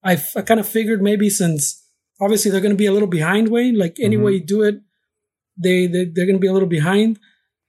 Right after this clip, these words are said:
Speaker 1: I thought they would just do, like, summer school, way, like, part of the regular thing since you're doing it from home anyways.
Speaker 2: Yeah.
Speaker 1: But we didn't get that. Public schools, I don't, I don't think that, that either. And then when they start again, they're,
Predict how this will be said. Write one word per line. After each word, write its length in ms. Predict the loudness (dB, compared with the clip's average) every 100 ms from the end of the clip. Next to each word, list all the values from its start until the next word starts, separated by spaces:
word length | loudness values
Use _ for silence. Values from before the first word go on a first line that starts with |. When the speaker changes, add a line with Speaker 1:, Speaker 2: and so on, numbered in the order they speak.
| -4
Speaker 1:
I 80 | -2
thought 200 | -2 0
they 80 | 0
would 160 | 0
just 280 | -2 -6 -10 _ _
do, 100 | -2
like, 200 | 0 0
summer 260 | 0 0 0
school, 260 | 0 -2 0
way, 120 | 0
like, 240 | -2 -2
part 200 | 0 2
of 120 | 0 -4 -10
the 100 | -2
regular 300 | 0 2 0
thing 240 | 0 0 0
since 200 | -2 -2
you're 100 | 2
doing 140 | 2
it 80 | 2
from 120 | 0
home 160 | 0 2
anyways. 480 | 4 2 0 -4 -12 -6
Speaker 2:
Yeah. 280 | 0 2 2
Speaker 1:
But 60 | 0
we 100 | 0
didn't 140 | 0
get 160 | 0 0
that. 400 | 0 0 -2 _ _ _ _ _ _ _ _ _ _
Public 220 | -2 0 0
schools, 400 | 2 2 2 0
I 100 | 0
don't, 160 | 0 0
I 80 | 0
don't 260 | -2 -4 -6
think 180 | -4 -2
that, 240 | -2 -4 -2
that 200 | 0 0
either. 280 | 2 2 2
And 120 | 2
then 80 | 2
when 100 | 2
they 60 | 0
start 240 | 0 0
again, 260 | 0 0 2
they're, 220 | 0